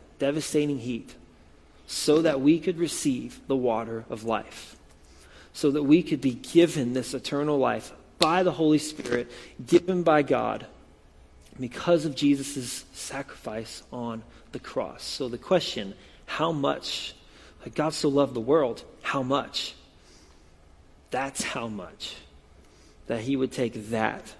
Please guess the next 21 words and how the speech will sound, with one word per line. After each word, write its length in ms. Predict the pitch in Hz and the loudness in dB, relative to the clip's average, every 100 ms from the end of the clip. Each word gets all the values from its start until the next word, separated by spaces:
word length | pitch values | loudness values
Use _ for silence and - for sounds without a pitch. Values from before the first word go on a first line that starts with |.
| - - | -20 -14
kind 220 | 131 120 | -8 -6
of 120 | 110 | -6
heat, 500 | - - 127 - - - - - | -8 -6 -6 -6 -12 -18 -20 -12
God's 360 | 120 131 120 | -6 -4 -4
wrath, 540 | 123 120 104 - - - - - - | -2 0 -2 -6 -16 -20 -20 -20 -12
so 360 | - 147 131 | -2 2 2
that 420 | 117 127 143 113 - 127 | 2 2 2 2 -6 -6
we 500 | 127 143 127 - - - - - - | 2 4 4 -2 -14 -20 -20 -20 -8
could 160 | - 113 | -4 -4
eternally 920 | 113 - - 170 170 131 110 - 110 - - 123 | -6 -10 -2 2 2 2 -2 -8 -12 -18 -16 -12
drink 680 | - 131 120 - - - - - - - - | -6 -4 -4 -6 -12 -18 -20 -20 -20 -20 -10
the 80 | 131 | -4
water 280 | 117 117 110 | -2 -2 -4
of 120 | 107 | -4
life 500 | 104 92 - - - - - | -4 -4 -10 -18 -20 -20 -16
that 60 | |
he's 200 | 120 117 | -12 -4
offering 440 | 127 127 - 131 131 | -2 -2 -2 -4 -2
to 80 | |
this 240 | 127 123 - | -4 -6 -6
woman. 260 | 131 113 | -6 -8